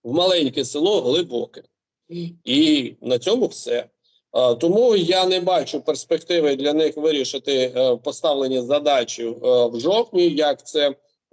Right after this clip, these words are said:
е, пишуть, е, в змі, і так, як про це заявляють. Е, для росіян Курська область буде дуже-дуже проблематичним,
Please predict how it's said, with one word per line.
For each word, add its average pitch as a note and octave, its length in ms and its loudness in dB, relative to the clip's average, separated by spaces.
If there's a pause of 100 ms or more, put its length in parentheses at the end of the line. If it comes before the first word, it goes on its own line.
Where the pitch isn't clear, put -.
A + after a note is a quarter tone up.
е, C3 400 4
пишуть, C3 560 -6
е, C#3 40 -4 (400)
в A#2+ 100 -4
змі, C#3 440 0 (380)
і C3+ 200 -2
так, C#3 260 -2
як C3+ 120 -4
про C#3 140 -6
це C3+ 200 -4
заявляють. C3 720 0 (480)
Е, C3 500 2
для D3 220 0
росіян F#3+ 500 -2
Курська F3+ 360 -4
область E3+ 380 2
буде E3+ 220 0
дуже-дуже E3 560 -2
проблематичним, D3+ 1080 -2